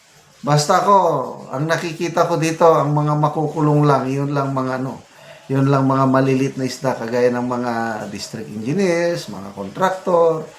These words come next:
but ito, mga lawmakers, mga utak, mga mastermind,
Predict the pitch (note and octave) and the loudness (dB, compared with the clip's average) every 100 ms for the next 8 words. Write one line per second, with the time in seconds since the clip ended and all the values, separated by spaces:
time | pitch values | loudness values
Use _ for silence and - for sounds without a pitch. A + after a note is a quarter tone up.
0 | - - - - A#2+ C3 - C3 B2+ D3 | -20 -20 -20 -4 2 2 0 -8 0 2
1 | C3+ A#2 A#2 A#2 A2+ A2 A2 G#2+ G2+ B2 | 2 0 -4 -2 -2 -2 -4 -8 -10 -12
2 | A#2 - - - - - - A2+ C3 C3 | -14 -16 -18 -20 -20 -20 -6 4 4 4
3 | C3+ D3 D#3 G3 - A#2 A#2+ B2+ C3+ C3 | 0 2 0 0 -8 -6 -6 -4 -4 -2
4 | - D#3+ - - - _ - - - _ | 0 -2 -4 -16 -20 _ -20 -20 -20 _
5 | - - - - F#2+ G#2 A#2 B2+ - C3+ | -20 -20 -20 -18 -8 -2 0 0 2 4
6 | C3 D3 F3+ | 4 4 0